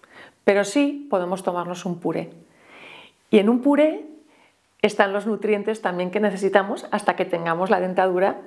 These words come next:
suficiente para comer un chuletón, ¿no? Bueno, pues, eh, siempre contenidos muy audiovisuales,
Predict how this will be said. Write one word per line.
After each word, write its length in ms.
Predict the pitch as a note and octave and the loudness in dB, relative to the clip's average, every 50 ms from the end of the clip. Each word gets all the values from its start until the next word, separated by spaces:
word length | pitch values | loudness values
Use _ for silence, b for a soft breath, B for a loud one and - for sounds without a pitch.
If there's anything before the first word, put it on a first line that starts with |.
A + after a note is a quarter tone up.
| B B B B B | B B B B B
suficiente 540 | B - A3+ - G#3+ F3+ F#3 F3 F3 A3+ A#3 | B -4 -2 0 0 2 2 2 2 2 0
para 220 | - - - - | 0 0 -2 -4
comer 260 | - - - - - - | -4 -4 -2 -2 -2 -2
un 100 | F3+ - | -4 -4
chuletón, 440 | - - - - - - - - | -4 -4 -4 -4 -2 -4 -2 0
¿no? 140 | A#3 C#4 C4 B B B B B B B B | 0 0 0 B B B B B B B B
Bueno, 200 | B G3 E3+ - - - - - | B 2 2 2 -2 -14 -8 -2
pues, 520 | - F#3+ F3+ F3+ F3+ F3+ F3+ - - - - | 0 2 2 2 0 -4 -8 -14 -14 -6 -2
eh, 500 | G3+ G#3 G3 F#3 F#3 F#3 F3+ F3+ F3+ - - | 0 0 2 2 0 0 0 0 -2 -2 -2
siempre 580 | - - A#3 A3 A3+ A#3 C4+ B3+ - - - - | -2 0 0 2 2 2 2 2 0 -2 -4 -2
contenidos 800 | - G#3 G3 F#3 G3 F#3+ F#3+ F#3+ F3+ F3 E3 E3 - - - - _ _ - | -2 -2 0 -2 -4 -4 -2 -2 -2 -4 -4 -6 -10 -16 -20 -20 _ _ -2
muy 320 | G#3+ A3 A3+ B3 B3+ A#3 | 2 4 6 6 6 4
audiovisuales, 1040 | G#3 F#3+ F#3 F3 F#3 F3 F3 E3+ - - F#3 F3 F3+ G#3 C#4 F#4+ - - - - B | 4 2 0 0 -2 -2 -2 -4 -6 -4 -2 0 0 0 0 0 -2 -6 -12 -18 B